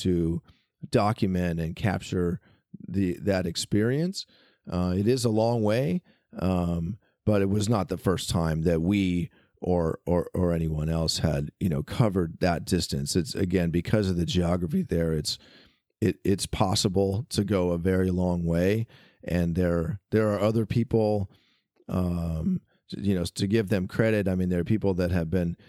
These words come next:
doing e-, even more, uh, in,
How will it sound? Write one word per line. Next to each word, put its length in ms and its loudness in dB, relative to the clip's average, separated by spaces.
doing 440 0
e-, 60 2
even 400 0
more, 640 0
uh, 140 -10
in, 320 -2